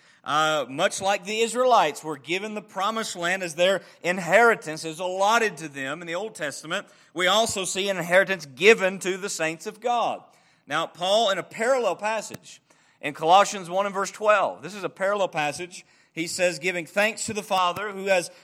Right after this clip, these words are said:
qualified you to share in the inheritance of the saints in light." So that's the saints partaking in an inheritance that has been promised.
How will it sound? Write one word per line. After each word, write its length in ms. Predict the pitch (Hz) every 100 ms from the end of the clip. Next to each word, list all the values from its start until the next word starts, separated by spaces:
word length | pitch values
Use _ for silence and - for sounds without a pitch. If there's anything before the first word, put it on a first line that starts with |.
| _
qualified 800 | - 190 220 247 240 214 208 185
you 300 | 151 147 165
to 240 | - 160
share 560 | 147 - 226 247 226 175
in 160 | 175 175
the 100 | 165
inheritance 560 | 143 143 139 151 139
of 140 | 151 147
the 60 |
saints 540 | - 143 135 143 - - _ _ -
in 180 | 135 143
light." 400 | 143 143 117 -
So 100 | 143
that's 240 | 185 247
the 120 | 180
saints 280 | 165 202 196
partaking 760 | - 170 - 220 220 214 214 208
in 480 | - 202 151 131 202 214 - _ _ _ -
an 120 | 170
inheritance 880 | 185 160 196 220 175 - 147 - -
that 120 | 160
has 120 | 165
been 180 | 180 202
promised. 680 | 208 208 175 110 - -